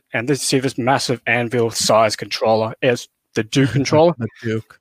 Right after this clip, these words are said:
Speaker 1: That thing was so huge.
Speaker 2: <laughs>
Speaker 1: I was like, "How am I supposed to handle this?" And my uncle was like, "Do you wanna come play Halo?" I was like, "Sure."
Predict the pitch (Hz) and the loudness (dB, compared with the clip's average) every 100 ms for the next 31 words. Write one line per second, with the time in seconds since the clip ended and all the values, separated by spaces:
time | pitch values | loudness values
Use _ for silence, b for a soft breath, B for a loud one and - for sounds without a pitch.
0 | - 165 - - 185 139 104 107 - - | 0 0 0 0 2 2 -4 -8 -6 0
1 | 208 208 185 156 139 113 175 - - b | 4 6 4 0 -2 -2 -6 -10 -20 b
2 | b b - - - 175 175 180 - 220 | b b -14 -12 -4 -4 -2 -4 -4 -4
3 | 208 131 - 135 131 120 107 131 127 123 | -2 -2 -4 -4 -4 -4 -6 -6 -8 -10
4 | 120 160 156 - 147 139 127 _ _ _ | -4 -2 -2 -4 -6 -4 -8 _ _ _
5 | _ _ _ _ _ 185 143 147 165 - | _ _ _ _ _ -4 0 0 0 0
6 | 139 135 127 117 113 - - _ _ - | -2 -2 -4 -4 -6 -12 -20 _ _ -10
7 | 113 117 131 117 131 120 117 127 135 135 | -6 -6 -6 -6 -2 -2 -2 -4 -2 -2
8 | 104 107 110 - - 117 165 107 | -6 -8 -10 -8 -4 0 0 0